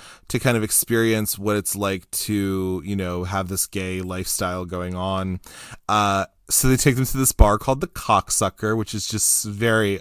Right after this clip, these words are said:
on the nose. Uh, it has, like, a chicken, a big chicken in the front of it, and just has, like, this, like, rainbow ass, like, sign, "This is the Cocksucker," which I thought was fun. Um, so it's the girls and the guys, you know, they're going in here,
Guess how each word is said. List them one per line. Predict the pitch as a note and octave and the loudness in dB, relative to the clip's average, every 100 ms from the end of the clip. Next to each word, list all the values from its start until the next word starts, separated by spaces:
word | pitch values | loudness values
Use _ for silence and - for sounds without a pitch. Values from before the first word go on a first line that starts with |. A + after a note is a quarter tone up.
| - | -6
on | F#2 E2+ | -6 -6
the | |
nose. | E2 E2 E2+ F#2 - - - - - | -6 -6 -6 -6 -8 -12 -16 -10 -2
Uh, | G#2 G2 | 0 2
it | A2+ | 2
has, | A2 G2+ | 0 0
like, | F#2 | -2
a | F#2+ F2+ F2 - - | -2 -2 -4 -10 -6
chicken, | - G#2 A2 G#2+ | -4 -2 -2 -4
a | G#2 | -4
big | G#2+ F#2+ | -4 -4
chicken | G2+ F#2 G2 | -6 -4 -4
in | G2+ | -4
the | |
front | G2 A2 G#2+ | -2 -2 0
of | |
it, | G#2+ G#2+ - - - - | 0 0 -2 -12 -20 -8
and | - G#2 | -2 -2
just | G2 | 2
has, | B2 G#2+ | 2 2
like, | G#2+ G2+ | 2 0
this, | - G2 G#2 | 0 0 0
like, | F#2+ | -2
rainbow | F2 F#2 F#2 F#2+ F#2 | -4 -4 -2 -2 -2
ass, | F2+ F#2 G2+ G2+ | -4 -4 -2 -2
like, | F2+ F2 | -2 -2
sign, | - F#2+ F2 F2 F#2 | -4 -2 -2 -4 -6
"This | - | -6
is | E2+ | -8
the | F#2 | -8
Cocksucker," | E2+ D#2+ - G#2 A#2+ A#2+ | -6 -6 -6 -6 -6 -6
which | B2+ - | -6 -8
I | |
thought | F2+ - - | -8 -8 -10
was | - - | -10 -10
fun. | D#2 D#2 E2+ - - - - - - | -10 -10 -10 -12 -18 -20 -20 -10 0
Um, | A2 G#2+ G2+ G2 | 2 2 0 0
so | - - A#2+ A#2 A2+ | 2 4 6 6 4
it's | A#2+ A2+ - - | 0 -2 0 -2
the | A#2+ | -2
girls | A2 C#3 C#3 C3+ B2+ | 4 6 8 6 4
and | C3+ | 0
the | |
guys, | A#2+ A#2 A#2 A#2 A#2 G#2+ | 4 6 6 6 2 2
you | A2+ | 0
know, | A2 | 2
they're | A2 | 0
going | G2 A2 A2 | 2 2 2
in | A2 A2 | 2 0
here, | G#2+ A2 G#2 G#2 | 0 0 0 -2